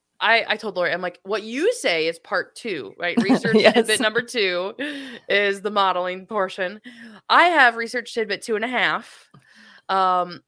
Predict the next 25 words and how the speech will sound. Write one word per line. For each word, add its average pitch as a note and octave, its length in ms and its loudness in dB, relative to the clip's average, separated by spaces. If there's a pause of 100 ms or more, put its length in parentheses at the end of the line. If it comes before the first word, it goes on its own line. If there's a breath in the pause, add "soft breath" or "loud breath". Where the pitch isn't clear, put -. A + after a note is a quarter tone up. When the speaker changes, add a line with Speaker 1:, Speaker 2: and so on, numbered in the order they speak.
Speaker 1:
and A3+ 180 -8
that's, D4+ 420 -2 (140)
Patterson C4 560 -2
tells D#3+ 280 -4
us, F3 140 -12
which F#3+ 180 -10
is, F3+ 360 -6
um, E3 420 -6
Golsnick F3 400 -6
is E3 120 -12
the E3+ 100 -6
one D#3+ 260 -6 (240 soft breath)
who's G3+ 240 -6
citing E3+ 320 0
Patterson D#3+ 500 -4
for D#3 200 -6
us. E3 180 -8 (320 soft breath)
Um, F3 300 -4
"A G3+ 100 -2
child's A#3+ 680 0 (120)
dysregulated G3+ 800 -6
behavior D#3+ 480 -8
can F#3+ 300 -10
be F3+ 240 -14
increased G#3+ 720 -10